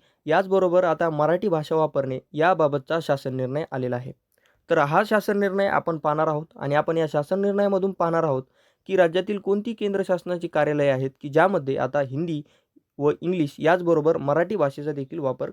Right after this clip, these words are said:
करण्यात येणार आहे. आणि ही माहिती जर तुम्हाला आवडली तर आपल्या या चॅनलला सबस्क्राईब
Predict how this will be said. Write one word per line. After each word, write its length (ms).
करण्यात 300
येणार 220
आहे. 160
आणि 160
ही 160
माहिती 460
जर 140
तुम्हाला 340
आवडली 340
तर 160
आपल्या 260
या 80
चॅनलला 300
सबस्क्राईब 400